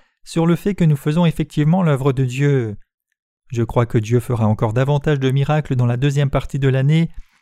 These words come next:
jusqu'à ce que nous nous rencontrions de nouveau pour le camp de formation de disciples d'hiver.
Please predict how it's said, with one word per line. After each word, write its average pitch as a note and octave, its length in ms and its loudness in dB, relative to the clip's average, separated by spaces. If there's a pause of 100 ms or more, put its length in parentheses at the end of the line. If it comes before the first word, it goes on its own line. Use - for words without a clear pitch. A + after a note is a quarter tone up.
(140)
jusqu'à D#3+ 380 -2
ce - 60 -16
que E3 100 0
nous D#3 100 4
nous D3+ 140 4
rencontrions D3 600 0
de D3 120 4
nouveau C#3+ 280 2
pour C3 200 -4
le B2 80 -2
camp D3+ 180 -2
de C#3 100 2
formation B2+ 500 -2
de C3+ 100 2
disciples B2 500 -4
d'hiver. C3+ 580 0